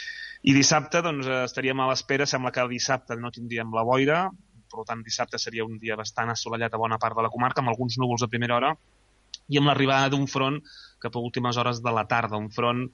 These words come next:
que ve lligat, doncs, a una depressió que es, que s'escola pel nord, ens ve de l'Atlàntic, eh, farà un recorregut de nord, eh,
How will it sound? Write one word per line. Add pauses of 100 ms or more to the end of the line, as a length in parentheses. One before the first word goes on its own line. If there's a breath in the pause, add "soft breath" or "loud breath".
(440 loud breath)
que (260)
ve
lligat,
doncs,
a
una (140)
depressió
que
es,
que (220)
s'escola (320)
pel
nord,
ens
ve
de
l'Atlàntic,
eh, (640 loud breath)
farà
un
recorregut
de
nord,
eh,